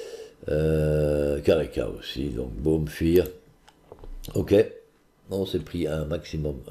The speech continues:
de points supplémentaires. On en a dix. Est-ce qu'on a quelque chose à mettre à nos leaders ? Je ne vois pas d'intérêt pour l'instant. Et, euh, ici,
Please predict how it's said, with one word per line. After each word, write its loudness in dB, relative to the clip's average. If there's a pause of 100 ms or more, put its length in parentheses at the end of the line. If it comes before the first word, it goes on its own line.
de -4
points -2
supplémentaires. 2 (440)
On -4
en 2
a 2
dix. -2 (1300)
Est-ce -8
qu'on -2
a -2
quelque -2
chose 2
à 2
mettre -2
à 0
nos 0
leaders ? 0 (160)
Je -4
ne -4
vois -2 (140)
pas 2 (220)
d'intérêt -2
pour -2
l'instant. -4 (920)
Et, 0 (180)
euh, -2 (140)
ici, -4